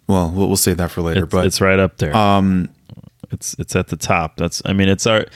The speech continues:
Speaker 2: it's already the nu-, like, number one video game movie. Like, Mar-, M-, Super Mario is gonna have a hell of a time.
Speaker 1: Oh, yeah.
Speaker 2: Make,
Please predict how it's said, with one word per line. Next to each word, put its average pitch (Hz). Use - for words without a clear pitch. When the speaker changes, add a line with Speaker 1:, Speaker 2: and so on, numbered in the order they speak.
Speaker 2:
it's 110
already 117
the 104
nu-, 101
like, 95
number 101
one 98
video 98
game 85
movie. 85
Like, -
Mar-, 117
M-, 107
Super 127
Mario 123
is 104
gonna 101
have 95
a 95
hell 104
of 104
a 90
time. 101
Speaker 1:
Oh, 92
yeah. 80
Speaker 2:
Make, 101